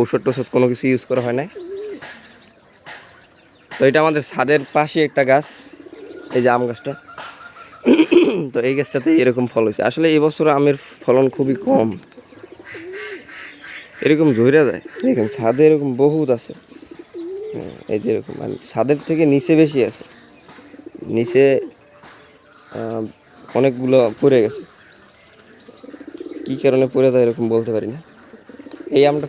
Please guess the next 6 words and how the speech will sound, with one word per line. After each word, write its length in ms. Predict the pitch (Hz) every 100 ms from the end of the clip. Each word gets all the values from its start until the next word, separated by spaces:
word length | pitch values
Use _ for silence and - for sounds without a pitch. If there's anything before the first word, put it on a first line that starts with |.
| -
প্রচুর 280 | 143 - 147
মিষ্টি, 440 | 139 139 - 277 151 - _ - - - - -
আর 220 | 101 101 - - _ -
কাঁচা 260 | - 147 165
খাইতেও 360 | 160 151 127 156
আপনার, 260 | 139 135